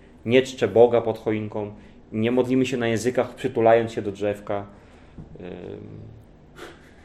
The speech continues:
To jest ta sama tradycja, która sprawia, że chodzę w portkach, a nie w spódnicy, w, w kilcie w kratę.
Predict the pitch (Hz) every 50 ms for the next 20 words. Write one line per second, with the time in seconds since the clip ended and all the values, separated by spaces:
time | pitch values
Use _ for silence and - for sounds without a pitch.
0 | - - - - - - - - - - - - - - - - - - - -
1 | - - - - - - - - - - - - 143 143 - - - - - -
2 | 151 147 156 180 180 165 156 - 143 135 131 151 147 - 156 156 - 135 135 -
3 | - 156 151 147 139 127 135 127 - - 160 156 - 143 139 - - 156 143 147
4 | 151 - - 160 156 156 - - 131 139 147 160 156 156 - - - - - -
5 | - - - 147 123 135 143 139 - 143 139 123 120 - - - - - - -
6 | - - - - - 147 143 143 143 135 - - - - 120 101 - - - 90